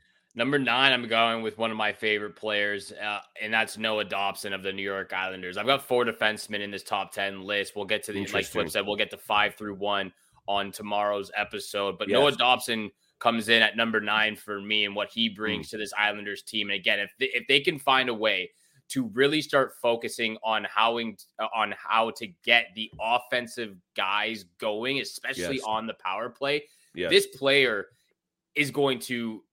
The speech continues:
Speaker 1: the sky's the limit for Noah Dobson.
Speaker 2: Mm.
Speaker 1: I really do think he is, uh, he's got a really great future in the N H L with the New York Islanders. Two goals, five assists, seven points in seven games so far, twenty-four blocks, four
Speaker 2: Mm-hmm.
Speaker 1: hits,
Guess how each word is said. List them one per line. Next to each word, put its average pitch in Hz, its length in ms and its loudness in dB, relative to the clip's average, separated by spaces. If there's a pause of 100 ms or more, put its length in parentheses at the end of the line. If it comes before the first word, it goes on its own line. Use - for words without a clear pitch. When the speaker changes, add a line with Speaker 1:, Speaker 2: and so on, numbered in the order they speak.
Speaker 1:
the 127 80 -8
sky's 160 320 6
the 131 80 -2
limit 117 280 -4
for - 100 -14
Noah 101 220 -4
Dobson. 95 440 -4
Speaker 2:
Mm. 95 40 0
Speaker 1:
I 104 60 0
really 135 300 0
do 113 220 -6
think 107 280 -2
he 107 240 -6
is, 104 360 -4 (380)
uh, 98 220 -2
he's 110 160 -6
got 113 160 4
a 101 160 -4 (120)
really 123 300 2
great 110 340 -4
future 107 520 -8
in 107 160 -6
the 104 100 -6
N 104 100 -2
H 101 220 -6
L 101 320 -2 (200)
with 113 180 -2
the 117 80 -8
New 107 120 -4
York 104 240 0
Islanders. 98 520 -2
Two 135 260 0
goals, 113 360 0
five 120 280 2
assists, 110 380 -6
seven 131 320 0
points 117 360 -4
in 107 100 -8
seven 110 380 -2
games 107 320 -2
so 104 220 -2
far, 101 380 0 (280)
twenty-four 123 540 0
blocks, 107 460 0
four 123 340 0
Speaker 2:
Mm-hmm. 92 100 -4
Speaker 1:
hits, 110 260 0